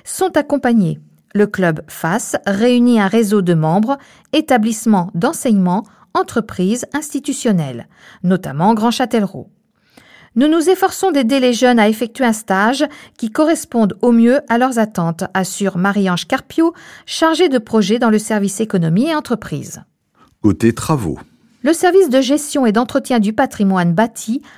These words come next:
Speaker 1: a programmé la rénovation du restaurant du groupe scolaire Lavoisier, qui démarrera à partir des vacances de printemps.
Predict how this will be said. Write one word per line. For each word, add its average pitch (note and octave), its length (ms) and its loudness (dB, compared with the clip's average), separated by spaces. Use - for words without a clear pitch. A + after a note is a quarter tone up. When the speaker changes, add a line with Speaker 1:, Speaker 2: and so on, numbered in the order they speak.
Speaker 1:
a G#3+ 120 2
programmé C#4 560 0
la A#3+ 100 2
rénovation C4+ 560 0
du B3 100 -2
restaurant B3 520 -2
du A3+ 100 0
groupe A#3+ 220 -4
scolaire G#3+ 420 0
Lavoisier, G#3 640 0
qui B3 140 -2
démarrera D4 600 2
à C4+ 40 0
partir A#3+ 380 -2
des G3+ 100 2
vacances A3 380 -2
de C#4 80 -2
printemps. F#3 440 -6